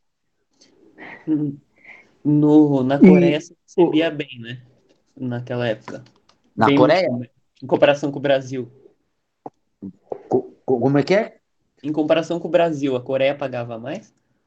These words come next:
Speaker 3: Ah, os, os países de fora, naquela época, sempre pagavam mais, né? Hoje o Brasil que tá inflacionando o mercado, né? Você vê que os jogadores tão vindo da Europa pra jogar aqui. É, o Brasil tá inflacionando. Lá na Europa, eles tão, sempre tiveram uma média,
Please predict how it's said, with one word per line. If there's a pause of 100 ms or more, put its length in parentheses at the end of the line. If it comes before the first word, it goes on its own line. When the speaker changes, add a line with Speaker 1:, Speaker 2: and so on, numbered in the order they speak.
(840)
Speaker 3:
Ah,
os,
os
países
de
fora,
naquela
época,
sempre
pagavam
mais,
né?
Hoje
o
Brasil
que
tá (420)
inflacionando
o
mercado,
né?
Você
vê (120)
que
os
jogadores
tão
vindo
da
Europa
pra
jogar
aqui. (440)
É,
o
Brasil
tá
inflacionando.
Lá
na
Europa,
eles
tão,
sempre
tiveram
uma
média,